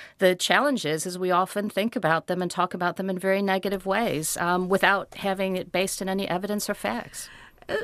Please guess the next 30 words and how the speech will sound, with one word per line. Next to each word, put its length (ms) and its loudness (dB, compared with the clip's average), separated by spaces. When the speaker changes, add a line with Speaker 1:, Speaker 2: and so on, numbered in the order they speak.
Speaker 2:
are 200 8
there 140 6
comparisons 680 2
in 140 2
what 180 0
you've 200 -6
heard 440 6
from 240 0
the 60 0
millennial 600 2
generation 600 2
across 400 -4
to 120 -2
Gen 360 -2
Z? 340 -4
You 120 -4
know, 240 -4
the, 180 -4
the 80 -2
sort 180 0
of 80 2
the 80 -4
snowflake 800 -4
reference, 560 -6
or, 260 -2
um, 500 -2
you 100 -4
know, 380 -6
always, 480 0
uh, 220 -2